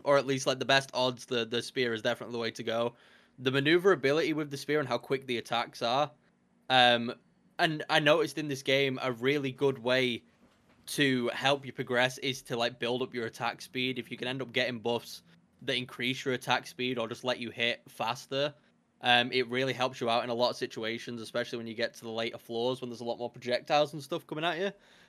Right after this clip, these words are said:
Um, being able to just mash the button or hold the button, um,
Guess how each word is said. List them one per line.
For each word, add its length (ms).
Um, 280
being 180
able 140
to 80
just 140
mash 280
the 80
button 420
or 180
hold 280
the 60
button, 420
um, 500